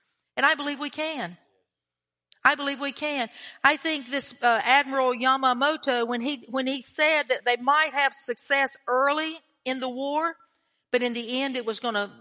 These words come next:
come back and bite 'em. So that's a quote, <laughs> paraphrase. I thought about what's going on today.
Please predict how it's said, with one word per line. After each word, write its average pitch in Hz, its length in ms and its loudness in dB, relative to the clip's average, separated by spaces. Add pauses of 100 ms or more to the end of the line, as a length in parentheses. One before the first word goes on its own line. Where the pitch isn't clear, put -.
come 233 160 0
back 233 220 2
and 202 140 -6
bite 214 240 2
'em. 233 100 -6
So 226 120 -6
that's 208 240 -4
a 196 80 -12
quote, 208 360 -4 (540)
<laughs> - 420 -20
paraphrase. 220 720 -4 (420)
I 247 120 6
thought 320 240 4
about 285 180 0
what's 294 200 0
going 277 240 -2
on 262 180 -2
today. 240 520 0